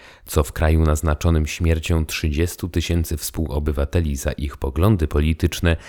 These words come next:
wydawało się scenariuszem nieprawdopodobnym. Pogłębianie demokracji odbywało się stopniowo, choć systematycznie.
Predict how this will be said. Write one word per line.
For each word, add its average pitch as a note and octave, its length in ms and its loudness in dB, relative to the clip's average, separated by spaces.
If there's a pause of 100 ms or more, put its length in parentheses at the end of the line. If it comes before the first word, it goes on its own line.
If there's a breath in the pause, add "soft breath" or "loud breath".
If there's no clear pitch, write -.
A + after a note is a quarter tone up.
(160 loud breath)
wydawało E2+ 580 2
się D#2 220 0
scenariuszem C#2+ 920 0
nieprawdopodobnym. D2 1120 -2 (580)
Pogłębianie E2 640 2
demokracji C#2+ 800 -2 (280 loud breath)
odbywało E2 560 4
się D#2 160 -2
stopniowo, C#2+ 720 0
choć - 340 -4 (100)
systematycznie. D#2+ 920 -6